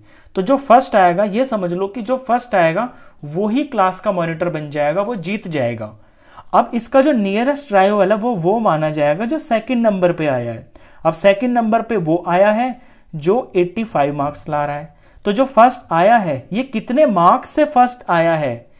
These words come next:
ये आपको बताना है। और इनके बीच का डिफरेंस कितना है, ये पाँच नंबर का है। यानी पहला फर्स्ट आने वाला जो बच्चा है, वो पाँच नंबरों से जीत गया है, ये है। इसी तरह से जो है ना,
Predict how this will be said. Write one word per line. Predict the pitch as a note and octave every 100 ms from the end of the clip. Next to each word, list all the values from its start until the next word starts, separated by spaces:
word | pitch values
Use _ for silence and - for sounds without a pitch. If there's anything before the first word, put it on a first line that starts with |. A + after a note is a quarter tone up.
| -
ये | D#3+ G3
आपको | G3+ F#3+ -
बताना | D3 C3 A#2+ A#2+
है। | B2 - - -
और | F3+
इनके | G3+ G3
बीच | G3+ G3+ G3
का | G#3+
डिफरेंस | G3+ G3+ G#3+ A3 G#3+
कितना | A#3+ A3+ A3+
है, | A3+ B3 G3 -
ये | E3 E3+
पाँच | - B2 B2
नंबर | C#3+ D3+ D#3+
का | E3+ E3
है। | E3 _ _ - _
यानी | C3+ D3 D3+ A#3
पहला | - D#3 D#3 F#3 B3+ - - - -
फर्स्ट | G#3 A#3+ -
आने | E3 E3 F3+
वाला | D3+ D3+ D#3+
जो | D#3+
बच्चा | C#3 C3+ D3+
है, | C3+ D#3 B3 - - -
वो | D3 A#3+
पाँच | B3+ F#3+ A3+ B3+
नंबरों | G#3 F3+ F3 F3
से | F3+ C4+
जीत | E3+ F#3 C4
गया | G#3+ F#3+ D3
है, | B2 A#2+ - - - D#3+
ये | D#3+ B3
है। | G#3 A#2+ - _ _ _ _
इसी | G#3 C#4
तरह | C#4 A3 G#3+
से | B3+
जो | G3+ G3+
है | G#3
ना, | D4